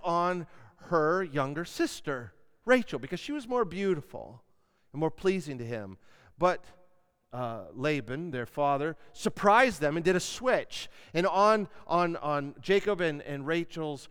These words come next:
wedding night, they went into the dark tent, and there was a consummation of the marriage,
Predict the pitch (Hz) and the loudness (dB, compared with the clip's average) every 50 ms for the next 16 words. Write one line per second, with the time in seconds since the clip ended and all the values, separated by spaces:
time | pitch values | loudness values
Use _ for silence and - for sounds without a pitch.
0 | - - - - 175 196 202 202 165 135 120 117 120 139 170 185 - - - _ | -20 -12 0 4 6 6 6 4 2 0 -2 -2 0 -2 -2 -4 -6 -12 -20 _
1 | - - - _ - 139 139 170 175 175 175 156 151 143 139 117 - 175 170 175 | -20 -20 -18 _ -6 -2 0 2 2 2 0 -2 -2 -4 -4 -2 0 2 2 2
2 | 170 - - - - - - 208 196 170 139 131 147 - - - - - - _ | 2 -2 -6 -14 -14 -10 -6 -2 -2 -2 -2 -4 -8 -12 -14 -16 -16 -16 -20 _
3 | - - - _ _ _ _ _ _ _ _ _ - 143 143 143 139 139 139 143 | -20 -20 -20 _ _ _ _ _ _ _ _ _ -8 -4 -2 0 2 2 2 0
4 | 151 160 139 139 135 - 135 127 123 123 135 - - 135 127 120 - 127 127 131 | -2 -4 -8 -12 -14 -12 -10 -10 -10 -10 -10 -8 -6 -6 -6 -6 -8 -8 -8 -8
5 | 131 - - 131 120 113 135 131 123 113 127 151 180 175 | -8 -8 -10 -12 -10 -10 -8 -6 -6 -4 -2 -4 -4 -6